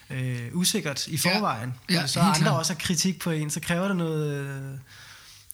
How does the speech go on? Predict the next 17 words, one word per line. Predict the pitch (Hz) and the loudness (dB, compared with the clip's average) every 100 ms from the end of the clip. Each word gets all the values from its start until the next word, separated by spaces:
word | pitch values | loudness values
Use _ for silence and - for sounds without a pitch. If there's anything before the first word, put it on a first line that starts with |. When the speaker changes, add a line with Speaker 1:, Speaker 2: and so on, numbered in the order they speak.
| - - | -14 -12
Speaker 1:
noget | - 143 | -4 0
slidstyrke | 131 175 180 - 190 165 160 160 | 2 4 4 4 2 2 -2 -4
at, | - 156 | -2 0
Speaker 2:
Ja. | 160 | 0
Speaker 1:
at | 147 | -4
stå | - 160 | 0 0
igennem | 151 180 180 | 0 0 -2
det, | 165 160 165 | 0 0 -2
og, | 147 147 139 | -2 -2 -4
og | 135 | -2
sådan | 131 151 | -2 -2
blive | 139 151 | -4 -4
ved | 160 | -2
med | 170 | -2
at | 156 | -4
prøve | - 151 160 | -4 -4 -2
at, | 143 | -6